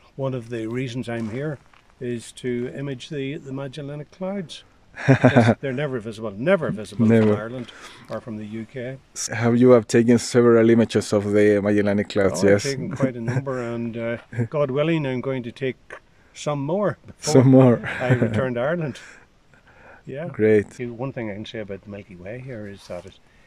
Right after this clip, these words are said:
Speaker 1: it's unparallel-, unparalleled. I mean, you can actually, it, it casts shadows. You can actually see the shadow of your own shoe
Speaker 2: <laughs>
Speaker 1: on the ground.
Speaker 2: We saw that the other
Speaker 1: Yeah, I
Speaker 2: day,
Speaker 1: saw that
Speaker 2: yes.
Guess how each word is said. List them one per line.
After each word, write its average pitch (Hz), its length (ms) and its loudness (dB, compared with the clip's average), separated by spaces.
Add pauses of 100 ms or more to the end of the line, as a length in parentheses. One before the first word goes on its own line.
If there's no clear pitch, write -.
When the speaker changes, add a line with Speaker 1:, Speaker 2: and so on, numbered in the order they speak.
(540)
Speaker 1:
it's 127 160 -12
unparallel-, 127 840 -8
unparalleled. 131 840 -8
I 107 60 -18
mean, 101 340 -14
you 110 140 -12
can 110 140 -8
actually, 110 420 -8 (460)
it, 131 340 -16
it 127 140 -14
casts 139 340 -6
shadows. 123 460 -6
You 117 80 -8
can 107 100 -10
actually 120 240 -10
see 117 220 -8
the 104 100 -12
shadow 117 400 -4
of - 140 -10
your 104 180 -6
own 113 220 -4
shoe 107 240 2
Speaker 2:
<laughs> 107 720 2
Speaker 1:
on 107 120 -4
the 104 60 -4
ground. 123 360 -8 (120)
Speaker 2:
We 123 120 -4
saw 143 320 2
that 113 200 2
the 127 220 2
other 120 180 4
Speaker 1:
Yeah, 113 60 -6
I - 20 -8
Speaker 2:
day, 120 240 2
Speaker 1:
saw 101 60 -2
that 104 60 0
Speaker 2:
yes. 120 300 -4